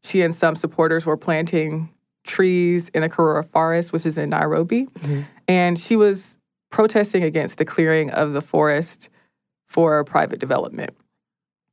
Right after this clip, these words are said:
Speaker 1: Um, that's one thing that happened to her. At another point, they forced the Greenbelt movement to move from its office, um,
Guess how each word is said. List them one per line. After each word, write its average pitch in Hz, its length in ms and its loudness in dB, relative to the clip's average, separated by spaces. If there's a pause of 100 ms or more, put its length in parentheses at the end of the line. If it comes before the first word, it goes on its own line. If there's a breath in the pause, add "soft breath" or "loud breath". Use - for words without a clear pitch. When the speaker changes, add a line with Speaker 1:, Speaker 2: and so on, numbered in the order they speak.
(680)
Speaker 1:
Um, 139 460 -2
that's - 240 -4
one 269 140 2
thing 269 140 0
that 240 120 2
happened 214 260 0
to 220 80 2
her. 190 320 2
At 165 120 0
another 170 280 0
point, 160 500 -2
they 156 460 2
forced 160 680 -2 (520 soft breath)
the 180 80 2
Greenbelt 170 420 2
movement 165 380 0
to 175 120 2
move 160 340 0
from 156 500 0
its - 240 -2
office, 208 920 0 (580)
um, 151 680 -2